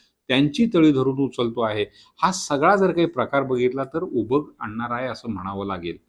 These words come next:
खरं तर एकाची हत्या झालेली आहे आणि न्याय बुद्धीने त्याचा निकाल येणं अपेक्षित आहे. अर्थात न्याय व्यवस्था त्या पद्धतीने निकाल देईल असा आपल्याला विश्वास आहे. या मागचं राजकारण मात्र अतिशय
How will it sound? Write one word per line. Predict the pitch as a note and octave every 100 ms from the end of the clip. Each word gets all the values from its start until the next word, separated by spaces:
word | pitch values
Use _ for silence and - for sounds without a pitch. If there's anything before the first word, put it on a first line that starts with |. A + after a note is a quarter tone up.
| _ _ _ _ _
खरं | - G3 G3
तर | G3+
एकाची | E3 D3+ F3+ F3 B2+
हत्या | - A2+ - E3+
झालेली | D3+ C3 C3+ C3
आहे | D3
आणि | D3+ D#3
न्याय | B2 A#2 D3 G3 F#3+ - _
बुद्धीने | A#2+ A2+ C3 G3+ E3+ F#2+ - _ _
त्याचा | B2 A#2+ D#3+
निकाल | C#3 A2 A2 F3 E3+ D3+ - -
येणं | A2 C3+ D3+
अपेक्षित | E3+ C3 C#3 C#3 D#3+ E3+
आहे. | F#3+
अर्थात | - B2 E3 -
न्याय | C3+ C3 C3+
व्यवस्था | A#2+ D3 D#3+ D3 G#2+ - _ -
त्या | C3+
पद्धतीने | C#3 C3 C3+ C#3 C3+
निकाल | B2+ A2+ C3+ B2+
देईल | A2+ A#2+ D#3+ D#3+
असा | G2 A#2
आपल्याला | A2+ - A2+ E3+
विश्वास | E3 C3 A2+ G2+
आहे. | D#2+ - _ _ _ _ _ _ _ _ _ - D3
या | A3
मागचं | G3+ E3+ - C4
राजकारण | G#3+ C3+ C3+ - A3 B3 C4
मात्र | A#3 F3+ F3+ E3+ E3 -
अतिशय | C#3+ F3 F3 E3+ E3+